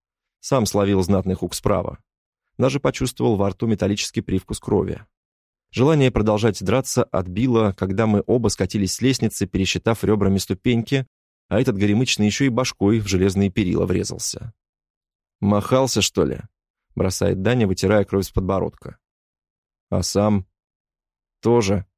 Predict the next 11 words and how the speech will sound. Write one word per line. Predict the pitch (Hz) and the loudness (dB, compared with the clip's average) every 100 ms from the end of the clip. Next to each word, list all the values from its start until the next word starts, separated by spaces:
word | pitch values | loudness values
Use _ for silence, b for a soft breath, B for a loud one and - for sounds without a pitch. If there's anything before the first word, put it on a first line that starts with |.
| _ _ | _ _
кивает | - 95 92 90 | -2 0 2 0
он. | 85 101 - _ _ _ _ _ | -2 -6 -12 _ _ _ _ _
«Травма | - 131 107 101 | 0 2 2 0
после | 98 - 92 | 0 -4 -2
подпольных | 98 - 107 95 | -2 0 2 2
боев, | 92 107 107 95 - | 0 0 2 0 -2
так | - | -6
что, | - | -4
считай, | 104 101 - 110 | -4 -2 0 -2
тебе | - 110 | 0 -2
повезло». | 104 113 120 110 98 98 | 0 2 2 2 2 2